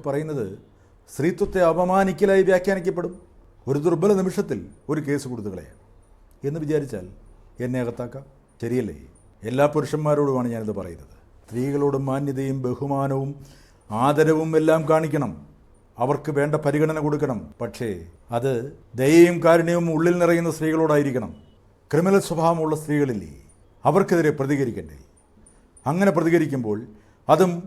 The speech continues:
നിയമത്തിൻ്റെ പരിധിയിൽ കൊണ്ടുവന്ന് പ്രതികരിക്കുന്നവനെ അകത്താക്കാൻ ശ്രമിക്കുന്നുണ്ടെങ്കിൽ ആ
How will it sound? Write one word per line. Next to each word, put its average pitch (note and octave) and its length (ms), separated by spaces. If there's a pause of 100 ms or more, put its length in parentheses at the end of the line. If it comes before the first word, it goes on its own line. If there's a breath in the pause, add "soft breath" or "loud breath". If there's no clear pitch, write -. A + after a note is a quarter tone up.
(180)
നിയമത്തിൻ്റെ E3+ 460
പരിധിയിൽ E3+ 320
കൊണ്ടുവന്ന് D#3 420 (460 loud breath)
പ്രതികരിക്കുന്നവനെ D#3+ 720
അകത്താക്കാൻ D#3 440
ശ്രമിക്കുന്നുണ്ടെങ്കിൽ D3+ 640 (400)
ആ D#3 60